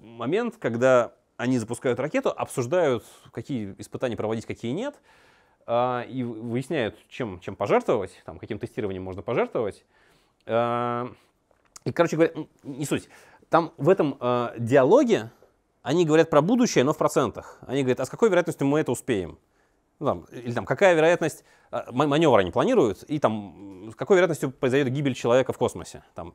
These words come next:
при этом манёвре. И они говорят: «Там три процента вероятность». А, на что командир говорит: «Это, это неприемлемо, для нас там с-,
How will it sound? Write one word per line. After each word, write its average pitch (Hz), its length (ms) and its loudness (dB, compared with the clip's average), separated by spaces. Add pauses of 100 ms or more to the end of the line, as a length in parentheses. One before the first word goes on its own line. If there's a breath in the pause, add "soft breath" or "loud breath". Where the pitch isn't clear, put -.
при 143 140 0
этом 120 180 2
манёвре. 92 460 -4 (480 soft breath)
И 185 60 -2
они 185 100 2
говорят: 113 160 -4
«Там 101 120 -8
три 214 120 -4
процента 135 360 -2
вероятность». 87 600 -8 (640 soft breath)
А, 107 640 -2 (160)
на 104 180 -10
что 127 520 2
командир 107 320 -4
говорит: 110 200 -2
«Это, 110 100 -10
это 110 200 -4
неприемлемо, 143 800 0
для 110 100 0
нас 139 140 0
там 95 140 -8
с-, - 100 -18